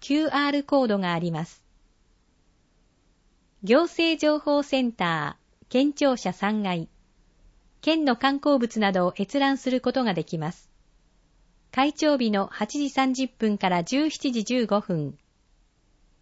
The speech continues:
声の広報、ひばり。視覚障害者を対象に、ひばりの内容をテープ、シーディーに収録して貸し出しています。問い合わせ、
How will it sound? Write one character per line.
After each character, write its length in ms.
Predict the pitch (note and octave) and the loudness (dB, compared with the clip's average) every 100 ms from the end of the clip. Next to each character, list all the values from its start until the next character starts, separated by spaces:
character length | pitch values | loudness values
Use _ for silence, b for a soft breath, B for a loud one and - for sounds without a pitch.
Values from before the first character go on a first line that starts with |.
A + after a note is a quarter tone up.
| _ _ _ _ _ _ _ _ _ | _ _ _ _ _ _ _ _ _
声 260 | - E4 E4 | 2 2 4
の 160 | C4 | 0
広 340 | A#3 C4+ B3 A#3 | 0 2 2 0
報、 380 | G3+ F#3+ D3+ - - | 0 0 0 -4 -12
ひ 220 | - A3+ | -4 2
ば 160 | B3+ | 2
り。 200 | A3+ A3 - _ _ _ _ _ _ _ _ | 2 -2 -6 _ _ _ _ _ _ _ _
視 120 | - - | -6 -2
覚 200 | D#4 - | 0 2
障 240 | D#4 D#4 | 4 4
害 200 | D4+ D4 | 4 2
者 180 | C4+ A3 | 2 0
を 60 | |
対 200 | G#3+ B3 | 2 0
象 260 | B3+ B3+ A#3+ | 2 0 2
に、 260 | A3 A3 - - | 0 -2 -6 -6
ひ 200 | G#3+ A3 | 0 2
ば 180 | D4 | 2
り 200 | C#4 C4+ - | 2 -4 -4
の 140 | A#3 B3+ | -2 2
内 240 | B3+ B3 | 2 2
容 300 | A#3+ A3 G#3+ | 2 2 0
を 120 | G#3+ _ - | -2 _ -2
テ 180 | D#4 D#4 | 0 0
ー 60 | |
プ、 200 | - G#3+ | 0 -4
シ 260 | - C#4 D4 | -2 -2 0
ー 20 | |
デ 100 | D#4 | 0
ィ 60 | D#4 | 2
ー 20 | |
に 120 | B3+ | 2
収 240 | A3 B3 A#3+ | 0 0 0
録 240 | A#3+ A#3 | -2 -4
し 120 | - | -6
て 100 | G#3 | -6
貸 180 | G#3+ A3 | -4 -2
し 60 | C4 | 0
出 120 | B3+ | 0
し 80 | - | 0
て 100 | A#3 | 0
い 140 | G#3 | 2
ま 140 | F3+ | 0
す。 160 | A3+ - _ _ _ _ _ _ _ _ _ - | -4 -10 _ _ _ _ _ _ _ _ _ -2
問 240 | C4 D#4 | 2 2
い 40 | D4+ | 2
合 80 | C#4 | 2
わ 120 | C4+ | 0
せ、 320 | - A#3+ - | 0 -4 -4